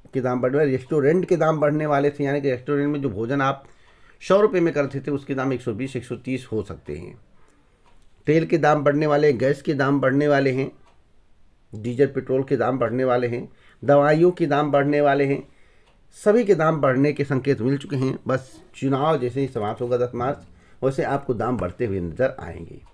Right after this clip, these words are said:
बिहार में नई शिक्षक भर्ती का विज्ञापन जारी हुआ, जिसका आपको बेसब्री से इंतजार था। मो-, नोटिस मैं आपको दिखा दे रहा हूँ। इस नोटिफिकेशन को आप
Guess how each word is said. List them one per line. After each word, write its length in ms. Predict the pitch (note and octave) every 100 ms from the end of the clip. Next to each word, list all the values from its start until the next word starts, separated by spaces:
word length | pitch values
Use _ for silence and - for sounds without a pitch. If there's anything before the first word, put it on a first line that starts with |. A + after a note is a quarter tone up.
| _ _ _ _ - _ _ -
बिहार 340 | C3+ C#3+ F#3 G#3+
में 240 | G#3+ G#3+
नई 140 | E3+ E3+
शिक्षक 280 | C#3 -
भर्ती 320 | B2 A2+ A#2 C#3
का 100 | B2
विज्ञापन 460 | G#2 G2+ F2 C3+
जारी 200 | A#2 B2+
हुआ, 140 | B2+ B2+
जिसका 260 | A2 A#2
आपको 180 | A2 A#2+
बेसब्री 400 | G#2 F#2+ G2 G#2+
से 120 | G#2
इंतजार 380 | F2+ F#2 F#2+ A#2+
था। 360 | - G#2 - -
मो-, 140 | A2 A2
नोटिस 380 | G#2+ A#2+ C3+ C#3
मैं 100 | C3
आपको 200 | B2+ B2
दिखा 260 | A2 A#2
दे 120 | C3
रहा 160 | B2 G#2+
हूँ। 300 | G2+ B2 - _ _ - -
इस 100 | C3+
नोटिफिकेशन 600 | D3 C#3 C#3+ C3+ C3+ D3
को 100 | C#3
आप 320 | B2+ C#3 -